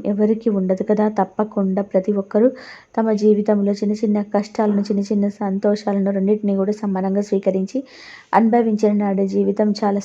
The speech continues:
సంతోషంగా ఉంటుంది. So, విన్నారు కదండి, బాబా గారు చెప్పినటువంటి సందేశం మీ అందరికీ కూడా నచ్చినట్లయితే వీడియోని లైక్ చేసి మరి కొంతమంది సాయి భక్తులకు షేర్ చేయండి. కొత్తగా మన ఛానల్ ఎవరైనా చూస్తుంటే కనుక తప్పకుండా సబ్స్క్రైబ్ చేసుకొని సపోర్ట్ చేయండి ఫ్రెండ్స్.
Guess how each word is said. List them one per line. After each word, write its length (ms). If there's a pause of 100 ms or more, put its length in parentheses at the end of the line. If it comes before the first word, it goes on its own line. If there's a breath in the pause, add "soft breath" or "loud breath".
సంతోషంగా 600
ఉంటుంది. 380 (500 loud breath)
So, 100 (120)
విన్నారు 300
కదండి, 400 (140)
బాబా 320
గారు 220
చెప్పినటువంటి 560
సందేశం 420
మీ 140
అందరికీ 420
కూడా 160
నచ్చినట్లయితే 540
వీడియోని 440
లైక్ 200
చేసి 220 (520 loud breath)
మరి 240
కొంతమంది 440
సాయి 320
భక్తులకు 360
షేర్ 160
చేయండి. 200
కొత్తగా 500
మన 160
ఛానల్ 260
ఎవరైనా 320
చూస్తుంటే 380
కనుక 160 (100)
తప్పకుండా 420
సబ్స్క్రైబ్ 460
చేసుకొని 360 (460 loud breath)
సపోర్ట్ 340
చేయండి 280
ఫ్రెండ్స్. 260